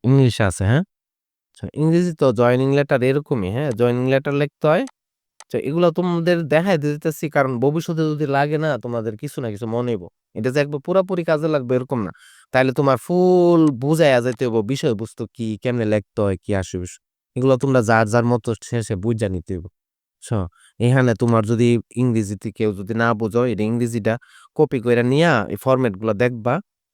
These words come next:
নিয়া তুমি Google-এ বাংলা, ইংলিশ to বাংলা কইরা দেখবা যে কি লেখছে। "ওইটাই আমি জয়েন করতে চাই, এই সেই বকরচুকু", বুঝছো? "এত তারিখ থেকে জয়েন করতে চাই",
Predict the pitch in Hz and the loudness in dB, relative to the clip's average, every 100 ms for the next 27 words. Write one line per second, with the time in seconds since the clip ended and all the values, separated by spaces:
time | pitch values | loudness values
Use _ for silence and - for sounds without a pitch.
0 | _ 113 113 127 117 104 104 113 110 120 | _ -2 0 2 0 -2 -2 0 2 2
1 | 123 - _ _ _ _ _ 107 127 127 | 2 -2 _ _ _ _ _ -2 0 2
2 | 120 110 113 113 139 131 123 110 127 139 | 2 0 -2 -2 0 0 -2 0 0 0
3 | 160 151 123 127 131 117 101 107 78 113 | 2 2 2 2 0 0 0 -4 -4 -10
4 | - 147 127 - - 85 123 170 190 170 | -2 0 0 -2 -6 -4 0 2 4 2
5 | 131 123 123 127 127 127 - 113 110 107 | 2 2 2 2 0 -4 -4 -2 0 0
6 | 107 - 98 92 - 92 92 95 110 131 | -2 -4 -6 -6 -8 -12 -8 -8 -4 0
7 | 110 123 117 104 92 104 101 98 95 95 | 0 0 -2 -2 -2 -4 -2 -2 -4 -6
8 | 98 92 | -8 -8